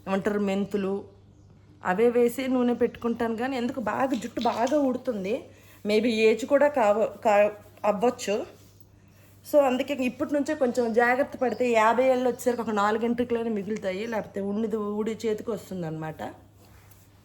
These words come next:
ఉమ్, ఇంకేంటి మరి? ఉమ్, మీరే, మీరు, మీరు, ఉమ్, చూడటం లేదు సరిగ్గా, నాకు సబ్స్క్రైబర్సే రావటం లేదు అసలు,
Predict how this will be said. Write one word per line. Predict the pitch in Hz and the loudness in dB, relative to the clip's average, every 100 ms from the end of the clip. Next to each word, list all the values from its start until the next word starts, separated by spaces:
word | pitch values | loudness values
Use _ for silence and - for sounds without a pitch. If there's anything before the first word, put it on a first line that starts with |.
| - | -18
ఉమ్, | 247 214 208 196 | -12 -8 -8 -8
ఇంకేంటి | 226 233 247 247 | -6 0 2 4
మరి? | 233 214 214 214 - - - - - - - - - - | 2 0 -2 -4 -12 -20 -20 -20 -20 -20 -20 -20 -20 -10
ఉమ్, | 180 190 202 | -6 -4 -2
మీరే, | 196 190 185 180 175 | 0 0 2 0 0
మీరు, | 175 185 185 190 | -2 -2 0 0
మీరు, | 190 185 180 185 - | 0 0 -2 -4 -12
ఉమ్, | 185 180 175 180 180 175 | -6 -2 0 0 -2 0
చూడటం | 214 220 285 359 294 285 247 | 2 4 4 2 0 0 2
లేదు | 240 254 | 4 2
సరిగ్గా, | 247 226 220 202 233 | 2 2 2 2 2
నాకు | 226 214 214 | 2 0 0
సబ్స్క్రైబర్సే | 208 196 - 262 254 240 254 - 285 | 2 2 0 0 2 2 -2 0 0
రావటం | 285 254 247 233 247 | 4 4 4 2 -2
లేదు | 233 226 214 | 0 -2 -4
అసలు, | 220 - 214 208 | -4 -4 -4 -4